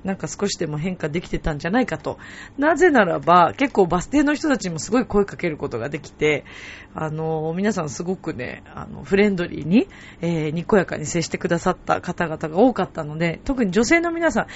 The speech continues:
男性の方もニコニコ、あの、ね、笑ってくださったり、あの、うなずいてくださったりとか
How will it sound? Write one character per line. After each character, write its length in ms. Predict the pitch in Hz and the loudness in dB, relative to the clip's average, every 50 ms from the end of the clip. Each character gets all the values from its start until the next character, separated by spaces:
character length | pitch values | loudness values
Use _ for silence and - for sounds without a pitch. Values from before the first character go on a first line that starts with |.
| - - - | -12 -2 2
男 160 | 254 294 - | 2 2 4
性 100 | - 339 | 2 -2
の 100 | 330 330 | -2 0
方 220 | 277 311 311 311 | -2 0 0 2
も 80 | 285 247 | 2 2
ニ 140 | 214 220 208 | 2 2 2
コ 100 | - 202 | 2 0
ニ 140 | 190 170 - | 0 -2 -4
コ、 220 | - 151 143 - - - - - - - | -4 -4 -4 -6 -8 -18 -20 -14 -6 -6
あ 80 | 175 | -4
の、 180 | 170 170 165 165 - - - - - - - - - | -4 -4 -6 -6 -8 -10 -12 -20 -20 -20 -20 -10 -2
ね、 140 | 226 233 233 | 0 2 4
笑 240 | 202 185 185 185 185 | 6 6 6 4 4
っ 40 | |
て 120 | 185 - 175 | 0 -2 -4
く 100 | - 175 | -2 -2
だ 100 | 180 180 | -2 0
さ 120 | 180 196 | 0 0
っ 80 | 185 - | -2 -2
た 120 | - 160 | -6 -8
り、 320 | 156 156 165 156 190 165 - 240 - - - - - | -6 -4 -2 -2 -2 -2 -4 -10 -14 -14 -16 -10 -6
あ 140 | 180 185 | -6 -6
の、 540 | 175 156 156 156 151 151 151 151 151 151 - - | -6 -6 -6 -6 -6 -6 -6 -6 -6 -6 -6 -4
う 40 | |
な 140 | 185 202 196 | -2 -2 -2
ず 100 | 160 175 | 0 -2
い 40 | 190 | -4
て 80 | 175 151 | -4 -6
く 120 | - 151 | -6 -6
だ 80 | 156 160 | -6 -4
さ 120 | - 170 | -4 -4
っ 60 | 165 | -4
た 120 | - - 139 | -4 -6 -8
り 80 | 131 | -8
と 140 | - - 151 | -8 -12 -6
か 260 | - - 339 277 - | 2 4 4 4 4